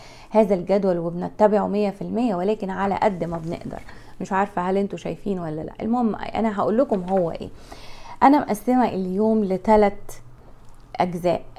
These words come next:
ال-، ال-، ال-، المورنينج، الروتين الصباحي، الروتين المسائي، والروتين الليلي. whatever بقى صحينا امتى، او اي حد فينا صحي امتى، لان كل واحد فينا ممكن بيطبق هذا ال-، الجدول،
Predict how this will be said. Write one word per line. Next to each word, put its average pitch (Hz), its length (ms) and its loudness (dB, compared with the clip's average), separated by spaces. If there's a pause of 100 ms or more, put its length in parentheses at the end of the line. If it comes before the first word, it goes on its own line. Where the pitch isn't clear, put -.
ال-، 190 360 2
ال-، 185 640 -2
ال-، 180 800 -4
المورنينج، 220 640 6
الروتين 202 420 2
الصباحي، 190 600 0
الروتين 196 440 0
المسائي، 180 420 -4
والروتين 170 520 -4
الليلي. 147 560 -8 (1500)
whatever 220 300 8
بقى 180 180 4
صحينا 180 300 -6 (120)
امتى، 160 220 -10 (880)
او 170 120 6
اي 214 180 6
حد 180 240 -4
فينا 170 260 -6
صحي 170 360 -8
امتى، 165 200 -8
لان 165 220 -2
كل 233 200 6
واحد 220 240 4
فينا 202 280 -2 (140)
ممكن 190 320 -2
بيطبق 170 560 2 (300)
هذا 190 300 0
ال-، - 400 -8
الجدول، 175 580 0